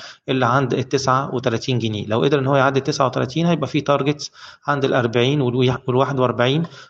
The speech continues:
وبالنسبة للسي آي بي هيبقى مستوى الدعم بتاعنا عند الستة وتلاتين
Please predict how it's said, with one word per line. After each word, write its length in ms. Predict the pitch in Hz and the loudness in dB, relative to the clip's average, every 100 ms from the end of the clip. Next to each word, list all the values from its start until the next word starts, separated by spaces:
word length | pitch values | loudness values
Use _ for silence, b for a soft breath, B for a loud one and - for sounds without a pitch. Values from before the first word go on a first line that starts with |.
| - | -6
وبالنسبة 420 | 127 127 139 139 | -2 0 0 2
للسي 280 | 131 127 147 | 0 0 0
آي 80 | 131 | 2
بي 180 | 127 139 | 0 0
هيبقى 240 | 139 123 | 0 0
مستوى 300 | 117 - 131 | -2 0 0
الدعم 260 | 123 131 131 | 2 0 0
بتاعنا 320 | 131 131 127 | 0 2 2
عند 300 | 120 131 127 | 2 0 -2
الستة 460 | 139 117 135 127 123 | -2 -2 -2 0 -2
وتلاتين 640 | 127 113 - 131 135 | 0 -2 -2 -2 -2